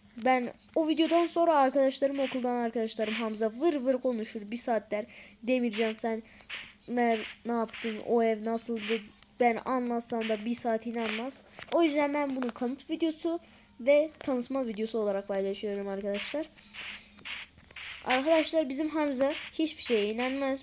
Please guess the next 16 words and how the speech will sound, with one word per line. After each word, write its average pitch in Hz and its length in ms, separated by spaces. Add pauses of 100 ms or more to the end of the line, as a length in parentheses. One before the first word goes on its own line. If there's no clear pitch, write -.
Ben 220 180
buradan 208 260
onu 196 180
söyleyeyim. 226 520 (180)
Herkes 196 460
duysun. 247 520
Kesin 220 340
bu 214 120
video 214 220
en 240 200
fazla 196 320
on 247 220
beş 247 200 (340)
gi-, 247 100 (240)
izlenme 262 460
yapar. 277 320